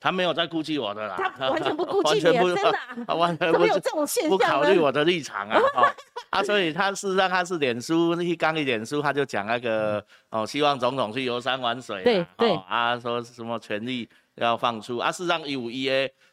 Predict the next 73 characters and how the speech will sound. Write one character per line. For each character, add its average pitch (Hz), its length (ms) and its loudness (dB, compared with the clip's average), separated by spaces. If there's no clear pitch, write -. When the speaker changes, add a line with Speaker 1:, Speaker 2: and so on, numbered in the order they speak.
Speaker 1:
伊 135 160 -2
的 143 380 0
论 180 200 0
述 151 280 -2
的 135 100 0
脉 151 220 -2
络， 139 260 -2
嘿， 135 240 -6
那 147 180 -2
我 107 140 -6
知 135 220 -14
道 110 240 0
啦， 85 160 -12
Speaker 2:
那 339 80 0
你 277 100 -2
看 277 240 -4
了 226 80 -4
怎 175 160 -8
么 139 80 -10
样？ 170 160 -6
Speaker 1:
哦。 - 40 -2
啊， 214 40 4
我 175 140 4
看 202 100 0
了， 190 80 4
Speaker 2:
你 - 60 0
觉 170 60 2
得？ 151 60 2
Speaker 1:
我 139 140 0
就 190 160 0
有 147 180 0
一 175 40 -2
点 135 200 -2
觉 139 200 -2
得 147 160 0
说， 143 260 0
哦， 98 240 -10
啊， 110 160 -4
伊 107 160 -14
即 110 100 -14
马 117 240 -4
又 117 160 -6
讲 90 220 -16
吼， 92 240 -10
要 123 140 -4
讲 92 200 -14
到 110 180 -4
了 98 200 -8
这 110 160 -10
一 110 140 -12
趴 98 320 -6
啦， 87 200 -8
吼， 98 200 -8
Speaker 2:
嗯。 180 200 -2
Speaker 1:
讲 302 140 0
到 523 80 6
了 539 220 -6
总 508 180 -4
统， - 160 -8
Speaker 2:
<laughs> - 20 -14
Speaker 1:
那 370 160 -2
对 453 80 0
我 440 80 6
Speaker 2:
讲 - 120 2
到 - 0 -
这 415 180 0
一 415 60 0
趴 403 340 0
来 151 140 0
了。 151 40 4
Speaker 1:
哎 147 40 6
呦， 139 60 4
哦， 117 180 2